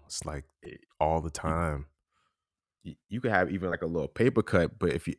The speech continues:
Speaker 2: but if in your mind you think of something, you know what I mean, something crazier, then, like, your bo-,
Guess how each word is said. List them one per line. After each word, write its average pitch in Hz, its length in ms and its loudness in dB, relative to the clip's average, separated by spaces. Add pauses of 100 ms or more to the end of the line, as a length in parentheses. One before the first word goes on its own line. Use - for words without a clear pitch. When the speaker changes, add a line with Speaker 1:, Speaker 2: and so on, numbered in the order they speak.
(100)
Speaker 2:
but 87 140 2
if 92 140 2
in 95 60 2
your 87 160 4
mind 104 320 10
you 101 60 8
think 98 180 4
of 90 60 4
something, 80 460 4 (720)
you 92 140 4
know 92 60 6
what 92 60 8
I 92 40 6
mean, 95 180 6
something 87 260 0
crazier, 95 760 6 (100)
then, 85 260 2
like, 80 320 2
your 87 240 0
bo-, 90 360 6